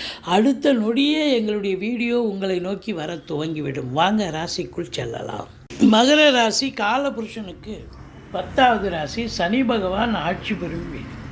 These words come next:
சனி பகவான் இப்பொழுது இன்னொரு ராசியான கும்பத்தில் ஆட்சி பீடம் மூல திரிகோண வீட்டில் இருக்கிறார். ஆனால் வக்ரகதியில் இருக்கிறார். இந்த மகர ராசியில் என்னென்ன நட்சத்திரங்கள்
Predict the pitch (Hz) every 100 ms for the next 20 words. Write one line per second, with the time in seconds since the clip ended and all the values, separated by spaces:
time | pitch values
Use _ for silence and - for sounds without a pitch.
0 | - - - - - - - - - -
1 | - - 233 339 349 320 277 285 302 269
2 | 220 254 214 226 247 139 175 277 330 320
3 | 277 226 190 196 208 214 185 180 220 -
4 | 214 269 285 285 254 214 208 208 226 196
5 | 185 226 180 196 226 - 180 165 156 147
6 | 135 131 143 185 143 - - - - -
7 | - - - - - - - - 190 190
8 | 202 226 190 180 233 240 170 156 180 165
9 | 117 - - - - - - - - -
10 | - - - - - - - - 254 262
11 | 226 220 269 349 359 339 285 - 269 247
12 | 285 247 240 285 285 262 220 - 269 294
13 | 277 262 262